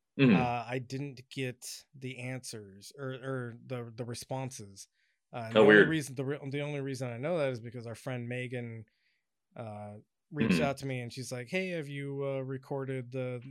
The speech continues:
Speaker 2: the last episode?" And, you know, I was interested
Speaker 1: I, I
Speaker 2: in
Speaker 1: need you
Speaker 2: seeing
Speaker 1: to fix my relationship.
Speaker 2: No, no. I, I,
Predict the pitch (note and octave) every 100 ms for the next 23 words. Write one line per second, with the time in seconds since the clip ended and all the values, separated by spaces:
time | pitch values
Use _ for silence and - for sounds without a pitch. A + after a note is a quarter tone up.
0 | C3 C3 B2 B2+ B2+ - B2 C3 - B2
1 | A#2 A2+ A2 - _ _ _ _ - A2+
2 | A2+ A#2 B2 A#2 A2+ A#2 A#2 B2+ A#2+ B2+
3 | A#2+ C3 A#2+ B2+ C#3 B2+ B2+ B2+ C3 -
4 | B2 A#2 A#2 B2 - G#2 - E3+ E3 D3
5 | C#3 C3 C3 C#3+ - C#3